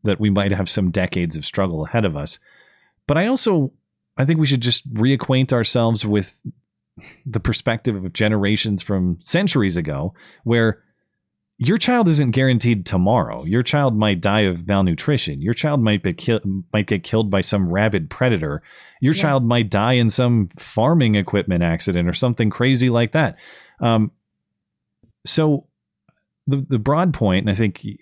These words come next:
Speaker 1: you hit it well, is just y-, you can't let a fear of the future rob you of that, uh, rob you of building a family, rob you of, of building a tomorrow for that family.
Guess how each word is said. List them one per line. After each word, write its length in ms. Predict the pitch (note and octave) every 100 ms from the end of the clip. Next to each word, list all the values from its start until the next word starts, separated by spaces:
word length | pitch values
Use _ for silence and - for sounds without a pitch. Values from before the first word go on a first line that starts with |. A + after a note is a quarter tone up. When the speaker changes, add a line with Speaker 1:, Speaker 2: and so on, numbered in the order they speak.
| -
Speaker 1:
you 160 | G#2 F#2+
hit 120 | G2+
it 100 | E2+
well, 180 | A2 G#2
is 120 | F2+
just 200 | G#2+ -
y-, 140 | C#3+ C#3
you 160 | C#3 C#3+
can't 340 | - F3+ -
let 260 | B2 C3+ -
a 40 |
fear 320 | - - A#2+
of 100 | A2+
the 80 | F#2+
future 580 | - A#2 A2 - F2 E2 - - _ _
rob 460 | - F2+ G#2 A#2 A2
you 340 | G2+ G2 F#2 F2+
of 500 | F#2 F2+ E2+ - - _ _ _ _ _ _ _ _ _ _ _ _ _ _ _ _ _ _
that, 420 | - G2+ A#2 G#2+ - - _ - - -
uh, 80 | A#2+
rob 280 | B2+ D3
you 100 | D3
of 100 | C3
building 240 | G#2+ C3+ B2+
a 40 |
family, 360 | G2+ D3 B2+ C2+
rob 280 | F2 A2+ B2+
you 140 | A#2+
of, 140 | F#2+ F#2
of 240 | G2+ E2
building 340 | A2+ C3 C#3 G#2
a 40 |
tomorrow 380 | F#2+ F2+ F2 F2
for 280 | - A#2+ B2+
that 200 | F#2 -
family. 460 | - C#3 B2+ C3+